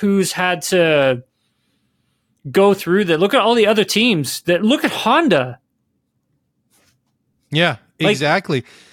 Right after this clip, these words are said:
Speaker 2: Well, it, it's crazy. I'm just looking now at the, the Q one times. So Gasly and Ocon, they, they got knocked out in Q one. They, they set basically the identical time. Like, Pierre set a one twenty-two five four five.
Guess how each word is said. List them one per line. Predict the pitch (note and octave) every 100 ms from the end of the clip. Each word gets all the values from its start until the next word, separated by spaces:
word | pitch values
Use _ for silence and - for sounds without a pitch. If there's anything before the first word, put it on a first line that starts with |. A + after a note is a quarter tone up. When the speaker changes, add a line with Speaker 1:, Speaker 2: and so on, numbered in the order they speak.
| - - _ -
Speaker 2:
Well, | F#3 F#3+
it, | F3
it's | F3+ F3 -
crazy. | G3 G#3 F3+
I'm | C#3+ D3
just | F#3 -
looking | D3 D3+ F3 C#3
now | A#2+ C3 C#3+ C3+
at | A#2+ A#2+
the, | C#3 B2+ A#2+
the | A2
Q | - - D3+ C#3+
one | A#2+ C3 C#3
times. | D#3 C3+ F3 F3 - - -
So | -
Gasly | C#3+ D#3 F#3+ G#3 G3+
and | C3+
Ocon, | B2 - B2+
they, | A2+ B2
they | C#3 C3+
got | D3 C#3+
knocked | C3 C3+ D#3
out | C3+
in | A#2+
Q | - C3+
one. | A2+ B2
They, | A2+ B2
they | B2 D3+
set | - G#3 D#3 -
basically | C#3+ - C3 C#3
the | B2+ A#2+
identical | A2 B2 A#2+ - G#2
time. | - B2 G#2+ G#2
Like, | G#2+ -
Pierre | C#3 C3 C3+
set | D3 B2
a |
one | A2 C3+
twenty-two | - D3+ C3 - C3
five | - C3 B2+
four | - A#2+
five. | - C3 B2 B2